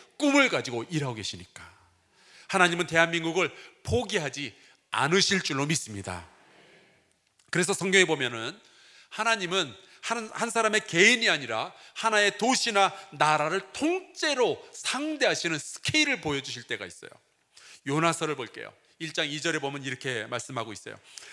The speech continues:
"너는 일어나 저 큰 성읍 니느웨로 가서 그것을 향하여 외치라." 그 중에 몇 명이 아니에요.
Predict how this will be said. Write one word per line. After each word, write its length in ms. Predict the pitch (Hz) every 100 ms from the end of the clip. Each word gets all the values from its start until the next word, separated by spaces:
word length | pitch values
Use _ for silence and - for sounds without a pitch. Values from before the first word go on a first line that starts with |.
| -
"너는 440 | 147 160 190 175
일어나 420 | 190 196 180 165 -
저 340 | 156 180 190
큰 180 | 214 202
성읍 440 | - 147 139 196 - - -
니느웨로 520 | 131 165 214 226 196 170
가서 380 | 120 - 113 - - _
그것을 480 | - 151 202 214 175
향하여 280 | 143 135 123
외치라." 320 | 95 - 104
그 120 | - 208
중에 220 | 208 233
몇 160 | 170
명이 280 | 190 214 226
아니에요. 400 | 185 123 139 147